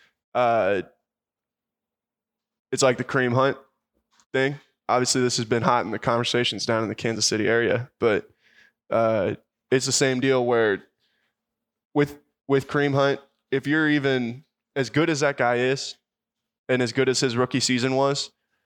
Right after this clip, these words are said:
for him to have put himself into three different situations of similar circumstance, you just gotta sit and wonder a little bit, like,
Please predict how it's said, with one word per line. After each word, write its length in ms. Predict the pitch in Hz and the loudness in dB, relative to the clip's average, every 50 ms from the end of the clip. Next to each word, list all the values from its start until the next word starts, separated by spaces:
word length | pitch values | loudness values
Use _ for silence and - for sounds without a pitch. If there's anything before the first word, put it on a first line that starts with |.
| _ _ _ _ _ _ _ _ _ - | _ _ _ _ _ _ _ _ _ -6
for 100 | - 135 | -2 0
him 140 | 143 147 147 | 0 2 2
to 60 | 151 151 | 2 2
have 140 | 139 123 | 0 0
put 120 | - 156 147 | 0 -2 -2
himself 400 | 147 147 123 139 143 139 135 - | -2 -2 0 2 2 2 2 0
into 180 | 139 127 117 | -2 -2 -2
three 300 | 113 - - 131 139 139 | -2 -2 -2 0 0 2
different 300 | 135 139 135 - 139 131 123 | 2 2 2 2 0 -2 0
situations 800 | - 139 - - 127 123 127 127 - 143 143 151 147 - - - _ _ _ _ _ _ _ _ _ _ _ _ _ _ _ _ _ _ _ _ _ - | -2 -2 0 0 2 2 2 2 0 -2 -4 -4 -4 -8 -10 -12 _ _ _ _ _ _ _ _ _ _ _ _ _ _ _ _ _ _ _ _ _ -4
of 120 | 123 120 | -4 -2
similar 600 | - - 147 143 139 139 135 131 127 131 127 - _ _ | 0 0 0 2 2 2 2 2 2 0 -2 -6 _ _
circumstance, 840 | - - - 151 - 151 139 - - 151 151 160 160 - - - - _ _ _ _ _ _ _ _ _ _ _ _ _ _ _ | -6 0 0 0 0 -2 -6 -2 0 0 0 0 -2 -4 -8 -8 -10 _ _ _ _ _ _ _ _ _ _ _ _ _ _ _
you 140 | - 143 139 | -2 0 2
just 180 | 143 147 131 - | 2 2 2 2
gotta 200 | 156 143 139 127 | 2 2 2 2
sit 200 | - - 143 110 | 0 0 0 0
and 140 | 123 127 | 0 -2
wonder 240 | 123 127 127 123 120 | -2 0 0 0 0
a 60 | 120 | 0
little 180 | 117 117 113 113 | 0 0 -2 -2
bit, 220 | 107 113 113 - | 0 0 0 0
like, 340 | - 107 104 76 - - - | 2 0 0 -2 -4 -8 -20